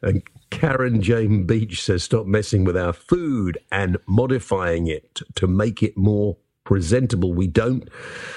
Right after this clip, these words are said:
know what we are eating these days. No wonder sperm is dying."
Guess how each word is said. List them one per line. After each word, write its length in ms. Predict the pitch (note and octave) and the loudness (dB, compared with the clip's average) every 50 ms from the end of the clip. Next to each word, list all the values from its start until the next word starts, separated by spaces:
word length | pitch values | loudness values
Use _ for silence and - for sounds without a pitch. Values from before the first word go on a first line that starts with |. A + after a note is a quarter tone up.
| - - - | -14 -6 2
know 360 | - F2+ A2+ C3+ C#3 B2 A#2 G#2+ | 4 4 6 6 4 2 0 0
what 320 | F#2+ G2+ A#2+ C3+ - - | 0 2 2 0 0 0
we 160 | A2 A#2+ B2 A2+ | 0 2 2 2
are 180 | A2 A2 A2 - | 2 0 -2 0
eating 360 | - C#3+ D3 - - G#2+ F#2+ F#2 | 0 -2 0 2 2 2 4 4
these 220 | F#2+ G#2 G2+ F2+ | 2 2 0 2
days. 240 | - A2 G2+ G2+ - | 2 0 2 2 2
No 120 | G#2+ G#2 | 0 2
wonder 320 | G2+ G2 A2 A#2 G#2+ F#2+ G2+ | 2 2 2 2 2 2 0
sperm 720 | - - - - - - A#2 A2+ A2 G#2+ G#2+ G2+ G2 G#2 - | -2 -4 -8 -4 0 0 2 2 2 0 0 0 -2 -2 -2
is 300 | - G2 G2 F#2+ F2+ F2 | 0 0 0 0 -2 -4
dying." 880 | E2 E2 D#2 - - G2 F2+ G#2+ B2+ C3+ D3 F3 G#3 A#3+ B3+ B3+ B3 | -6 -10 -4 0 0 0 0 0 0 0 0 0 0 0 0 0 0